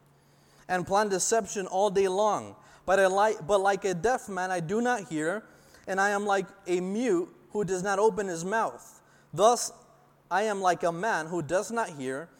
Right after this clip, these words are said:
and whose mouth is no response."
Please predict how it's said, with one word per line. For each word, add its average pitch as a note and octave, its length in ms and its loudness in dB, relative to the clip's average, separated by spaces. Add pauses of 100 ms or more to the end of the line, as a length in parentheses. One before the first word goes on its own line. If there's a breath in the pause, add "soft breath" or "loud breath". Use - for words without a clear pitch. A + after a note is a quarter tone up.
(220 soft breath)
and F#3 160 -6
whose F3+ 200 -4
mouth E3+ 520 -2
is D3+ 180 -8
no E3 160 0
response." E3+ 1000 -6